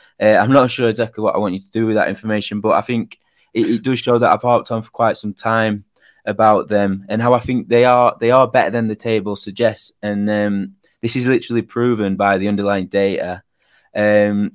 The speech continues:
I mean, currently they're languishing fifteenth, but according to this, um, underlying data, Infogol has them in seventh. So, um, talking about the disparity from the, where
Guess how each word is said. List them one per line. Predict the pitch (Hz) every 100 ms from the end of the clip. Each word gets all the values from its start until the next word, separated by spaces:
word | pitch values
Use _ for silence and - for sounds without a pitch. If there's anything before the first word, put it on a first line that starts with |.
| -
I | 107
mean, | 110
currently | 104 127 110 107
they're | 107
languishing | 104 107 104 - 104
fifteenth, | 98 - 113 - 113 110 110 - _
but | 110 101
according | 104 - 120 117 113
to | 107 107
this, | 107 107 - -
um, | 95 101 98 95 -
underlying | 101 98 101 95 95
data, | 104 107 - 87 90 _ _ _ _ -
Infogol | 120 117 110 101 104 101 98 98
has | 110 104
them | 107 104
in | 95
seventh. | - 117 110 101 95
So, | - 110 107 104 101 _ _ _ -
um, | 107 110 104
talking | - 120 120
about | 117 110
the |
disparity | 104 - 110 104 98
from | - 107 104 101 98 _ _ _ _
the, | 107 101 101
where | - 110 110 107 104